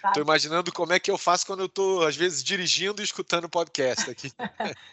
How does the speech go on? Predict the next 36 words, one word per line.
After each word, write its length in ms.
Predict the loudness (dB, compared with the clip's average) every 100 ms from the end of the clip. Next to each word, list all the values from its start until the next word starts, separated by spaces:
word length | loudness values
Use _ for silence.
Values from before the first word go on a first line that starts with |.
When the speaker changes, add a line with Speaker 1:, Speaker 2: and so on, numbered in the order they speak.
| -2
Speaker 1:
Tá 140 | 0
dando 340 | 4 2 2 2
pra 280 | 4 4
ouvir, 220 | 2 -8 -12
espero 400 | -12 -8 -6 -8
que 80 | -8
pra 140 | -8
todo 220 | -6 -8
mundo 320 | -8 -14 -12 -14
esteja 420 | -12 -10 -10 -8
também, 480 | -6 -4 -4 -6 -8
mas 200 | -12 -12
de 140 | -8 -4
minha 220 | 0 0
parte 280 | 2 2 0
tá 140 | -10
tudo 180 | -8 -12
certo. 480 | -12 -10 -10 -10 -12 -20 _ -20 -20 -10
Então, 240 | 0 0 2
pra 120 | 0
gente 320 | 0 -10 -8 -8 -8
entender 480 | -10 -10 -8 -6
um 80 | -4
pouquinho, 360 | -2 -2 -4 -8
você 300 | -4 -2 -2 -4 _
mencionando, 800 | -10 -8 -4 -2 0 0 -2 -4
né, 200 | -2 -2
sobre 540 | -2 -2 -2 -4 -6 -14 -20 -6
essa 240 | -4 -4
classificação, 720 | 0 0 -2 -10 -6 -6 -6 -8
você 180 | -8 0
falou, 240 | 0 0
por 120 | -4
exemplo, 360 | -6 -6 -8 -4
né, 180 | -4 0
da 220 | -2